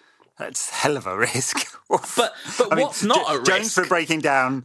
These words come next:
Speaker 1: Stones for being, like, blowing hot and cold, and Mawson and Tarkowski for never really playing in any big games ever. Um, yeah, I, I mean, I mean, I m-, might be tempted to take Jones and Stones for sure,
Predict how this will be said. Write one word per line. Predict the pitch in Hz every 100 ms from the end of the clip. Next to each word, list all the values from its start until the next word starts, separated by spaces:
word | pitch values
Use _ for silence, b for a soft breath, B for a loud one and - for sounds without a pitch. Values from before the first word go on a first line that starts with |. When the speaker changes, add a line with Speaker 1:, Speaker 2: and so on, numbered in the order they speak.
| -
Speaker 1:
Stones | - - 151 147 135
for | 135
being, | 113 123 113 110
like, | 110 107 110
blowing | 120 113
hot | 113 113
and | 104
cold, | 107 101
and | 104
Mawson | 107 123 127 110
and | 95
Tarkowski | 104 98 120 117 - 98
for | - 107 101 104
never | 107 117 113 107
really | 98 113 104 98
playing | - 104 95
in | 95 95
any | 107 101
big | 92 104 -
games | 101 95 95 - _
ever. | 120 101 82 - B B 151 B
Um, | 123 120 117 - B -
yeah, | 160 151
I, | 180 202
I | 190
mean, | 240 254
I | 180
mean, | 196 214
I | 190
m-, | 185 -
might | 180 175
be | 147
tempted | 151 143 127 127 -
to | - 123 113 104
take | - 117 101
Jones | 113 110 98
and | 101
Stones | 113 101 98 95
for | - 101
sure, | - 113 98 95 -